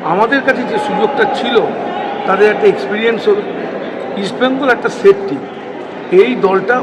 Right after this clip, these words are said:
অনেক ভালো। ওদের তুমি বিষ্ণুর কথা যদি বলো, লাকড়ার কথা যদি বলো, বিক্রম প্রধানের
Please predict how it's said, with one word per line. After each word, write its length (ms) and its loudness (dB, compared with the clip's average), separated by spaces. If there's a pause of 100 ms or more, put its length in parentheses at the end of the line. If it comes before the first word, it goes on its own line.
(100)
অনেক 220 0 (160)
ভালো। 160 -6 (760)
ওদের 320 6
তুমি 260 0
বিষ্ণুর 480 -2
কথা 160 2
যদি 320 -2
বলো, 240 2
লাকড়ার 460 2
কথা 180 0
যদি 280 -4
বলো, 220 -2 (500)
বিক্রম 400 0
প্রধানের 360 4